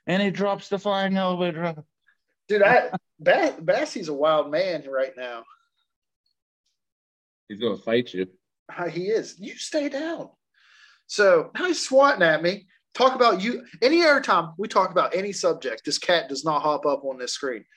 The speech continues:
Speaker 2: Talk about U F Os, here he is.
Speaker 1: Maybe secretly he's an alien.
Speaker 2: Are you a man in black?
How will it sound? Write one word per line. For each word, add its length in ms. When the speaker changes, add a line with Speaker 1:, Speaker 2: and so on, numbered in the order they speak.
Speaker 2:
Talk 180
about 260
U 180
F 120
Os, 320
here 180
he 120
is. 300
Speaker 1:
Maybe 260
secretly 400
he's 180
an 100
alien. 420
Speaker 2:
Are 80
you 200
a 40
man 240
in 100
black? 440